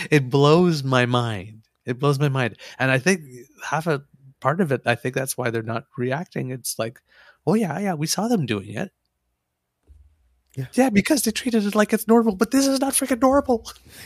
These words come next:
Speaker 1: This is
Speaker 2: Right?
Speaker 1: this is not. It's like, "Here, hear me out. We're gonna do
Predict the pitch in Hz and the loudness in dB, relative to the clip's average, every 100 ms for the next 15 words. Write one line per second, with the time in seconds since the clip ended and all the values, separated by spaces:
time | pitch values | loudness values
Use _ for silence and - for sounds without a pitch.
0 | - _ - - - 147 - 131 123 165 | -20 _ -14 -14 -14 -10 -8 -6 -6 -6
1 | - - - - - - - 151 139 - | -8 -18 -20 -16 -16 -18 -20 -18 -18 -18
2 | - - - 165 - _ - - _ _ | -20 -14 -6 -6 -6 _ -20 -20 _ _
3 | _ - - - - - - - 113 104 | _ -20 -20 -20 -20 -20 -20 -10 -6 -6
4 | - - - - 147 120 - - 147 175 | -6 -14 -14 -2 0 0 -4 -2 2 4
5 | 175 120 - _ _ _ _ - - 120 | 6 4 2 _ _ _ _ -20 -6 -2
6 | 120 117 113 117 | 2 0 0 -2